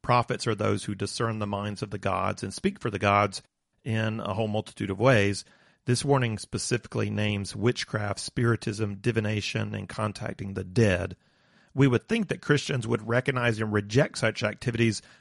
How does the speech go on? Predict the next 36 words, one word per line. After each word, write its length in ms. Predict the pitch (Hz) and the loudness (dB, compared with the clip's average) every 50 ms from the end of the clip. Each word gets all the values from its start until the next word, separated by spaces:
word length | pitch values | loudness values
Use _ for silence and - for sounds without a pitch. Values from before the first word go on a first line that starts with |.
| _ - | _ -6
with 180 | - 120 143 | -4 -2 2
no 200 | 147 143 151 151 | 4 6 6 8
hesitation, 840 | 135 120 107 107 107 - - 165 170 139 - - - 92 87 101 - _ _ _ _ _ _ _ _ - | 6 6 4 2 -2 2 4 4 4 4 2 -2 -6 -8 -8 -10 -12 _ _ _ _ _ _ _ _ -2
but 120 | - 123 - | 0 4 4
there's 180 | 135 135 123 | 6 6 6
a 60 | 131 | 4
long 380 | 120 123 135 147 185 220 277 262 | 6 8 8 8 6 6 2 2
history 640 | 107 104 156 175 - - - - 107 101 104 110 - | 2 4 2 2 2 -2 -2 0 0 0 0 -2 -4
of 140 | - 117 - | -6 -6 -6
spiritual 520 | - - - - 123 147 156 - - 135 | -8 -6 -2 0 0 0 0 0 -2 -2
practices 800 | - - - 147 139 139 - - - 113 - - 120 120 113 - - - | -2 -2 -2 0 2 0 0 -2 -4 -8 -6 -4 -4 -4 -4 -4 0 2
foreign 260 | 139 160 202 208 151 | 4 4 4 4 2
to 100 | - 127 | 2 0
the 80 | 113 | 0
Bible 460 | 98 98 98 98 95 98 104 123 139 _ _ _ _ _ _ _ - | 2 4 4 4 4 4 2 0 0 _ _ _ _ _ _ _ -2
making 360 | - 120 123 127 - 143 135 | 2 2 2 2 2 2 4
their 140 | 127 120 117 | 6 6 6
way 300 | 117 127 131 131 131 - - | 6 6 6 6 4 2 0
into 380 | 160 143 156 147 - - 123 104 | 2 2 2 2 2 2 0 2
Christian 360 | - 123 110 - - 113 107 | 2 0 -2 -2 -2 -6 -6
practice. 680 | - - 98 90 98 - - - - - - - - _ _ _ _ _ _ _ _ _ _ _ _ _ _ _ - | -4 -4 -4 -4 -4 -8 -14 -18 -16 -16 -16 -20 -20 _ _ _ _ _ _ _ _ _ _ _ _ _ _ _ -2
I 80 | 120 120 | 2 4
recently 400 | 131 190 - - 147 - 131 120 | 4 4 4 2 2 2 4 4
heard 140 | 143 147 | 6 4
a 60 | 120 107 | 4 4
quote 260 | - - 147 147 - | 2 0 0 0 0
from 160 | - 123 117 | -2 -2 -2
a 60 | 110 | -2
Christian 440 | - - - 139 - - - 131 117 | -4 -2 -2 0 0 -2 -4 -4 -2
leader 300 | 120 123 117 120 120 - - - | 0 2 2 2 0 0 -2 -2
endorsing 720 | 113 113 110 110 104 117 120 135 147 - - 135 120 110 | 0 0 0 2 2 2 4 4 2 2 0 -2 -2 -2
spiritual 480 | - - - 135 117 123 - - 117 | -4 -4 0 0 0 2 2 0 -2
practices 800 | - - - - - 131 127 - - 110 - 117 117 117 107 113 | -2 0 0 0 0 0 -2 -4 -6 -4 -2 0 0 -2 -2 -4
with 160 | 110 110 107 | -6 -4 2
this 180 | 123 139 135 - | 2 2 2 2
phrase, 460 | - 131 117 107 107 110 101 - | 0 0 2 2 2 0 -2 -6